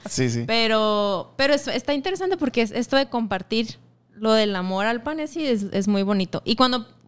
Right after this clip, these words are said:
Speaker 2: ah, en cuestión de, es que éxito, éxito, éxito también. De hecho, creo que lo estaba pl-, platicando con este Alan, de que, pues, el éxito es muy subjetivo y obviamente sí sé que tenemos éxito y todo, pero no creas que lo veo como, si tú me dices, "Ah, felicidades por tu éxito", no es como que, "Ay, sí, gracias, neta". No,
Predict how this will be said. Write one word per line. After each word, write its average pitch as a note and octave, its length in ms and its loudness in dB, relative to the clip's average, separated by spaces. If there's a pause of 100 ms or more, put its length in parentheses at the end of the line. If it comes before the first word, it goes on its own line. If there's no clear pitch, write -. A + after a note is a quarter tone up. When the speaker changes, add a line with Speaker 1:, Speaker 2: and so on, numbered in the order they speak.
(120)
Speaker 2:
ah, A3 160 2
en G#3+ 100 2
cuestión A3+ 300 2
de, B3 180 4
es B3 120 0
que D#4 220 2
éxito, D4 300 -2
éxito, A#3 280 -4
éxito A#3+ 260 -4
también. G3 320 0
De G3+ 60 0
hecho, A#3+ 180 0
creo B3 160 2
que B3 80 -8
lo G#3 60 -2
estaba G3 260 0
pl-, F#3 180 -4
platicando F#3 400 0
con F#3 180 -2
este F#3 380 -4 (420)
Alan, F#3+ 340 2 (460)
de G3+ 160 -2
que, A3 120 0
pues, G#3+ 180 4
el A3 120 6
éxito C4 260 -2
es B3 60 -2
muy B3 160 0
subjetivo C4+ 460 0
y G#3+ 120 4
obviamente A#3+ 400 0
sí B3+ 160 -4
sé A#3 200 0
que B3 120 -4
tenemos G#3 400 -4
éxito C4+ 320 -2
y A3+ 40 2
todo, B3+ 340 2
pero A3+ 180 2
no G3+ 160 2
creas G#3+ 200 -2
que A#3+ 80 -6
lo G#3+ 100 0
veo G#3 140 -2
como, F#3 380 -6 (500)
si - 180 0
tú C4 100 4
me C4+ 120 2
dices, B3+ 280 0
"Ah, E4 180 -2
felicidades F4 420 0
por A4 120 -2
tu D#4+ 120 -4
éxito", C#4 360 -2
no A3+ 80 2
es A3 80 -4
como A#3+ 160 2
que, - 100 -14
"Ay, G#4 320 -8
sí, D#4+ 420 -2
gracias, C#4 540 -4
neta". A#3 280 -10
No, A3+ 380 0